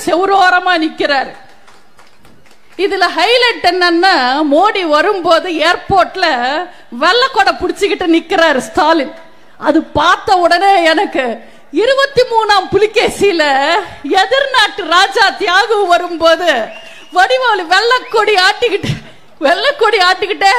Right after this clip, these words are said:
சமாதானம் பேச வருவார். அந்த comedy தான் ஞாபகம் வந்தது. நான் சொல்றதெல்லாம் கற்பனை இல்ல. ஏர்போர்ட்ல மோடியை சந்திக்கும் போது ஸ்டாலின்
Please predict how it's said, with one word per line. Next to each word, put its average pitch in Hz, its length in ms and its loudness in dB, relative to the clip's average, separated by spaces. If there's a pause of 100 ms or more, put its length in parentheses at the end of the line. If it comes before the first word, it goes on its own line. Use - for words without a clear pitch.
(180)
சமாதானம் 403 640 2
பேச - 320 0
வருவார். 285 400 -2 (480)
அந்த 339 240 -2 (140)
comedy 392 380 0 (100)
தான் 339 200 0
ஞாபகம் 285 500 0
வந்தது. 233 300 -8 (800)
நான் 381 260 2
சொல்றதெல்லாம் 415 760 0
கற்பனை 415 460 0 (100)
இல்ல. 381 160 2 (960)
ஏர்போர்ட்ல 392 720 0 (240)
மோடியை 392 460 2 (100)
சந்திக்கும் 381 640 0
போது 359 320 2 (160)
ஸ்டாலின் 392 720 0